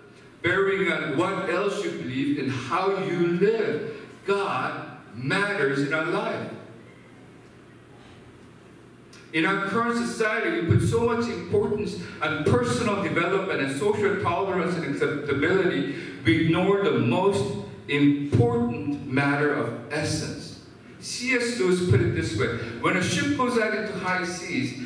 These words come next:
it has to answer three questions. Question number one, how do you keep the ship from sinking? It's a personal ethics. Number two,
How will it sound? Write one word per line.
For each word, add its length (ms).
it 140
has 340
to 120
answer 420
three 300
questions. 640
Question 360
number 260
one, 600
how 200
do 100
you 140
keep 180
the 80
ship 680
from 240
sinking? 600
It's 140
a 60
personal 640
ethics. 440
Number 300
two, 580